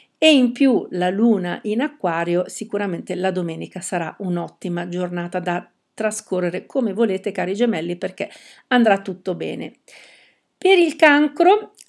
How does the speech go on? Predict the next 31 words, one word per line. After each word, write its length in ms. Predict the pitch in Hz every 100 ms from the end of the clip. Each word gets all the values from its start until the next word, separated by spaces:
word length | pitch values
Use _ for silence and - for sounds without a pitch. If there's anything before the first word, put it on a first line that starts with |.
| 233
la 120 | 233
Luna 240 | 247 254
in 120 | 262 247
Acquario 640 | 240 285 277 254 214 196
non 400 | 220 214 202 202
cambia 760 | 208 226 220 208 196 190 180 180
molto 680 | 185 185 165 170 - 277 359
la 140 | 226
situazione, 680 | 180 180 233 254 - 180 208
ma 320 | 254 254 285
sicuramente 720 | 339 - 233 220 254 190 196 294
il 60 |
fatto 380 | 269 220 233 196
che 220 | 190 190
vada 260 | 180 226 233
via 240 | 220 233
dal 160 | 170 175
Capricorno, 640 | 196 196 302 - 185 220 202
ovvero 420 | 180 202 180 -
dal 340 | 170 165 156
segno 580 | 165 - 285 294 196 160
che 120 | 160
è 40 | 185
in 140 | 180
opposizione 680 | 180 180 185 185 180 208 170
al 100 | 277
Cancro, 500 | 285 180 170 - 202
è 140 | 226 190
già 340 | 170 151 -
un 320 | - 190 185 185
sollievo, 840 | - 180 170 165 156 151 165 -